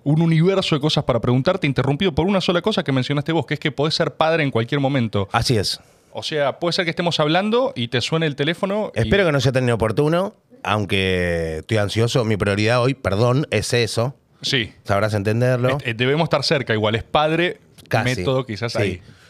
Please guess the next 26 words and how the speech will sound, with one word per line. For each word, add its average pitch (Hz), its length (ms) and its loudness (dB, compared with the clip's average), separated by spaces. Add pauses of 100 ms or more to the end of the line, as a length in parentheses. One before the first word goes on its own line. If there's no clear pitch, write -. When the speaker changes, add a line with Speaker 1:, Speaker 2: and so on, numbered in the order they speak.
Speaker 2:
Y 104 420 0
puede, 151 200 2
puede 151 220 0
suceder, 131 400 0
porque 107 240 0
ya 127 120 0
está 160 160 -2
como, 120 340 0
estamos 139 260 0
medio 139 160 2
cerca 127 240 -2
de 113 40 2
la 101 80 0
fecha 160 320 0 (500)
y 104 160 0
está 113 880 0
como 85 580 -4 (340)
pateando. 87 760 -2 (720)
Está, 113 260 -2
está 120 180 -2
ahí 123 140 0
como 110 200 -2
incómodo. 82 720 -4 (220)
Speaker 1:
Está - 140 -4
queriendo 117 220 -2
salir. 104 340 -4